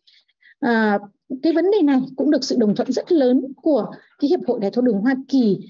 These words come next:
năm hai không hai hai ở những bệnh nhân mà có bệnh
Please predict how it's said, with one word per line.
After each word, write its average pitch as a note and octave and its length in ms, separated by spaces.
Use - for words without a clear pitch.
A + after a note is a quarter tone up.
năm C4 160
hai C#4 120
không C#4+ 220
hai D#4 180
hai D#4 300
ở F3+ 160
những A#3 140
bệnh B3 180
nhân B3+ 360
mà F#3 240
có C#4 420
bệnh - 180